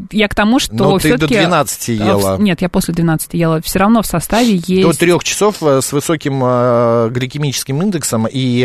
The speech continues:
Speaker 2: э,
Speaker 1: Макс имеет в виду, что
Speaker 2: сложные
Speaker 1: углеводы мы стараемся
Speaker 2: углеводы,
Speaker 1: есть в
Speaker 2: да.
Speaker 1: первой половине
Speaker 2: В
Speaker 1: дня.
Speaker 2: первой половине дня, до
Speaker 1: Да.
Speaker 2: трёх часов это можно. А потом вот этот повод после шести не есть, господи, да это такой миф. Если захотели есть, сделайте себе окрошки.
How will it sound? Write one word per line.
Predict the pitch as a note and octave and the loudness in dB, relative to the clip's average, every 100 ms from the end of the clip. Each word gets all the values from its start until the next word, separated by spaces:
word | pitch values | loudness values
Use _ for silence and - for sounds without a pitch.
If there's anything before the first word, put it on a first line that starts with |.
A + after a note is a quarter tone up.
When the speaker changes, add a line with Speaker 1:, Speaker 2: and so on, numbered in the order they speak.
| A#2+ | 2
Speaker 2:
э, | - | 2
Speaker 1:
Макс | B3 A2+ | 2 2
имеет | A2+ A2+ A2+ | 2 2 2
в | |
виду, | A3+ D#4 | 2 2
что | D4 | 2
Speaker 2:
сложные | C4 A3+ - | 2 2 2
Speaker 1:
углеводы | A#3 A3+ B3 D4 | 2 2 0 0
мы | A3+ G3 | 0 -2
стараемся | - G2+ - C#3+ | 0 0 2 2
Speaker 2:
углеводы, | D3+ D3 | 2 2
Speaker 1:
есть | B2 | 2
в | B2 | 2
Speaker 2:
да. | B2 | 2
Speaker 1:
первой | B3+ A3+ | 2 0
половине | G3 F#3 F#3+ F#3+ | 0 0 2 0
Speaker 2:
В | D#3+ | 0
Speaker 1:
дня. | E3 | 2
Speaker 2:
первой | F#3+ E3 | 2 2
половине | D3 C#3 C3+ | 2 2 0
дня, | A#2 A2+ | 0 2
до | F3 | 2
Speaker 1:
Да. | E3+ | 2
Speaker 2:
трёх | D#3+ E3+ | 2 0
часов | - D#3 - | 0 -2 -2
это | - C3+ | 0 0
можно. | A#2+ G2 F2 - - - | 0 0 -4 -10 -14 -8
А | - C#3 | -2 0
потом | F3 E3+ F#3+ D#3 | 0 2 0 2
вот | C#3+ D#3+ | 0 0
этот | F3 D#3+ | 0 -2
повод | - F#3 D#3 C#3 C3+ | 0 2 2 0 -4
после | - F3 - D#3+ | 0 0 2 0
шести | - E3 - - F3 | 0 -2 -2 -4 -2
не | D#3+ D#3+ | -2 0
есть, | F#3+ B2 | -2 0
господи, | C#3+ D#3+ - C#3 A#2 | 2 2 0 -2 -2
да | A2+ | 0
это | D#3+ D#3 | 0 0
такой | D#3 D#3+ G#3 A3 | -2 0 0 0
миф. | G3 D3+ - - - | 0 -2 -4 -10 -12
Если | G#2 D#3+ F#3 | -2 0 2
захотели | F3+ F3 G3 F#3 A#3+ A3 | 0 0 0 0 0 0
есть, | C#3+ - - | -2 -4 -8
сделайте | G#2+ G#2+ G2+ F3 A3 A3+ G3 | -8 -6 0 2 2 2 -2
себе | - D3 D#3 | -4 -2 2
окрошки. | F3+ E3+ E3+ F3 E3+ - - F2+ D2+ | 2 2 2 2 2 -2 -6 -6 -8